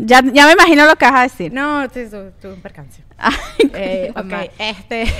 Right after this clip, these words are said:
Speaker 1: <laughs> El episodio con María Alejandra Raquena
Speaker 2: Ujú,
Speaker 1: fue
Speaker 2: Messi recibió el Balón de
Speaker 1: increíble.
Speaker 2: Oro también, y estuve
Speaker 1: Ujú.
Speaker 2: ahí. Eso fue un aha moment también.
Speaker 1: Ujú.
Speaker 2: Porque me tocó cubrir la Noche d'Or,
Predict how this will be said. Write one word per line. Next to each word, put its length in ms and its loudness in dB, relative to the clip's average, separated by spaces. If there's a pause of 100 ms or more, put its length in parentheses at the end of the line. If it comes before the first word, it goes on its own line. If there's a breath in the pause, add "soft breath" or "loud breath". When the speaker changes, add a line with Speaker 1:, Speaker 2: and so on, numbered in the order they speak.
(160)
Speaker 1:
<laughs> 260 -8
El 120 0
episodio 420 0
con 120 -2
María 160 0
Alejandra 380 -6
Raquena 580 -10
Speaker 2:
Ujú, 300 -12
Speaker 1:
fue 180 -2
Speaker 2:
Messi 240 -6
recibió 300 -10
el 60 -8
Balón 220 -6
de 100 -4
Speaker 1:
increíble. 220 -4 (180)
Speaker 2:
Oro 100 -8
también, 560 -12
y 40 -14
estuve 280 -8
Speaker 1:
Ujú. 100 -10
Speaker 2:
ahí. 220 -16 (360)
Eso 220 -20
fue 160 -20
un 100 -20
aha 200 -20
moment 320 -20
también. 360 -20
Speaker 1:
Ujú. 360 -12 (420)
Speaker 2:
Porque 600 -18
me 120 -20
tocó 280 -20
cubrir 340 -14
la 140 -12
Noche 320 -18
d'Or, 340 -18